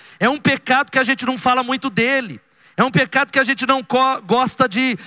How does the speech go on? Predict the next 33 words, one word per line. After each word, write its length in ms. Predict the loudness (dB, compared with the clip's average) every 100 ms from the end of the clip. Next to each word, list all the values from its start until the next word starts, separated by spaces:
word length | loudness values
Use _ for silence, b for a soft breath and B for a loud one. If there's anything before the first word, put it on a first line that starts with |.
| B
mexer 760 | -6 0 0 0 -2 0 0 -2 B B
com 280 | -2 0 2
ele. 440 | 2 0 0 -2 B B
E 140 | 0
é 220 | 2 -2
considerado 880 | -4 -4 -2 -2 -2 -2 0 0 -2
um 100 | -6
pecado 420 | -4 -2 0 -2 0
capital 540 | -2 -2 -2 0 0
naquela 360 | -2 0 0 0
lista 500 | 0 -2 2 0 0 -8
dos 180 | -2 -2
sete 280 | 0 -2 0
pecados 460 | -4 0 -2 -2 -2
capitais. 800 | -4 -2 -4 -4 -10 -14 -14 _ _ b b b -2
Mas 180 | 0
nessa 280 | 2 2 2
definição 720 | 0 -2 -2 -2 0 0 0
de 80 | 0
pecados 420 | -2 0 -2 -2
capitais, 640 | -2 -2 -2 0 0 0 -8 B B
foi 260 | 0 0 0
o 60 | 0
último 580 | 2 2 2 0 -2 -2
pecado 480 | -2 0 0 0 0
a 60 |
entrar 260 | 0 0 2
na 100 | 2
lista, 440 | 0 -2 -2 -2
somente 420 | -2 -2 -2 -4
no 80 | -4
século 440 | -2 -2 -2 -4 -2
treze. 440 | 0 0 0